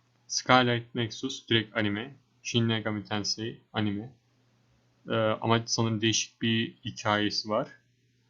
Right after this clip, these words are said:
Tales of Arise. Bunu bilmiyorum. Ama çok standart gibi gözüküyor ya. Monster Hunter Rise. Bu Monster Hunter oyunları güzeldi. Cyberpunk iki bin yetmiş yedi. Bu oyun ne yazık ki pek güzel yapılamadı. Çünkü çok fazla sistematik sorunu var.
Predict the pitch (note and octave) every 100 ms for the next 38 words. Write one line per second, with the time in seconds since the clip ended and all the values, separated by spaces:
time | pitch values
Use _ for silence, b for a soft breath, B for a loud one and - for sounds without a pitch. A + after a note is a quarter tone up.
0 | _ - C3 C3+ B2+ C3+ B2 A#2 G#2+ G2+
1 | - C3 C3+ D3+ A#2+ G#2 F#2+ A#2+ - _
2 | _ _ _ _ _ _ _ - F#3+ F#3
3 | G3+ F#3 - - - - F3 E3 D#3+ D3+
4 | - G#2+ G2+ F#2 - - G2 G#2 B2 -
5 | _ _ _ _ _ - C#3+ C#3 - B2
6 | B2 A#2 C3+ A2+ G#2 - A#2 B2 C#3+ -
7 | C3+ C3+ - B2 C3+ B2 B2 A2+ A#2 A#2+
8 | - G#2+ A2+ A2 F#2+ - A#2+ A#2 - B2
9 | A2 - B2 A#2 A#2 A2+ - - A2+ G#2
10 | A#2+ C#3 C3+ C3 B2+ A2+ - B2 A#2+ G#2+
11 | A2 G#2+ G#2+ A#2+ C3+ C#3+ C3+ - B2+ A#2+
12 | - D3 C#3+ A#2+ A2+ A#2 - - A2+ -
13 | A#2+ A2+ A#2 B2+ - - A2 A2 A2 G2+
14 | A#2+